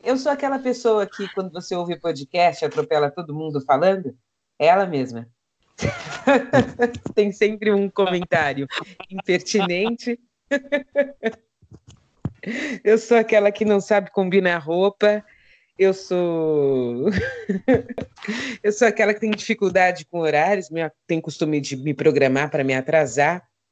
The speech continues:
Todo ano tento, me comprometo em mudar isso. Eu acho que eu tô conseguindo me ajustar ao relógio do universo. Sou produtora de audiovisual por formação, locutora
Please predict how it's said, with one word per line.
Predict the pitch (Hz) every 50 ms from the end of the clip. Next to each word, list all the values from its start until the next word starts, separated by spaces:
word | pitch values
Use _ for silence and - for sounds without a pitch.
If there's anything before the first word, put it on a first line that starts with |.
| _ _ _ _ _
Todo | - 196 190 175 160
ano | 170 190 180 160 139 123 127 127 _ _ -
tento, | - 143 127 127 127 127 127 120 113 110 104 110 98 -
me | 143 156
comprometo | 160 175 165 160 156 143 143 147 156 156 -
em | 156
mudar | 147 147 143 139 143 139 135
isso. | 135 131 139 180 185 - - - 190 185 - -
Eu | 147 156
acho | 156 156 156
que | - 170
eu | 151
tô | 135 156 143
conseguindo | 160 151 135 - 135 131 127 135 135 123 127 127 120 117 117 _ _ _ _ _ _ _ _ -
me | - 143
ajustar | 139 139 139 135 131 - 147 143
ao | 139
relógio | 127 131 131 131 127 123 113 110
do | - 127
universo. | 131 131 131 123 113 127 123 127 143 160 - - - - 202 208 - _ _ _ _ _ _ _ _ _ _ - - - - - _ -
Sou | - - 175
produtora | - 190 190 190 190 - 185 190 185 180
de | 160 170
audiovisual | 165 165 160 143 147 147 147 135 131 151 147 151
por | 147 - 147 -
formação, | - - 156 135 139 131 127 123 - - 143 143 151 165 180 185 185 180 175 - _ _ _ _ _ _ _ _
locutora | - 151 160 156 - - - 156 160 156 143 139 135 127 120 117